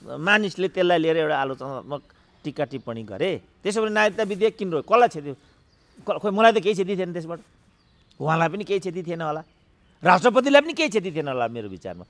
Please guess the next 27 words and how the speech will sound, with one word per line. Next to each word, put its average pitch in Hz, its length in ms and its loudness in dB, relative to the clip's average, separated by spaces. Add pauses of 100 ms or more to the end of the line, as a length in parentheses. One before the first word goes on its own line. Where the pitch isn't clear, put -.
(160)
अनि 202 100 -6
किन 220 180 -4
रोकेको 143 360 -2
त 107 60 -8
फेरि 104 220 -10
त्यो? 85 200 -16 (320)
यस्तो 175 180 -4
बेहुदा 180 300 4
कुरा 180 200 0
चाहिँ 139 180 -8
गर्न 120 180 -4
पाइँदैन। 143 420 -6 (960)
त्यो 202 120 4
पनि 190 300 -4 (100)
त्यत्रो 185 280 -4
सम्मानित 170 480 -6
ठाउँमा, 170 420 -4 (920)
त्यत्रो 190 280 -2
जिम्मेवारी 180 440 0
बोकेको 160 320 -6
मान्छेले, 180 560 0 (1120)
त्यो 170 120 -2
चाहिँ 170 340 -4
मैले 139 360 -6
त - 80 -8
आपत्तिजनक 156 680 -4
छ। - 80 -2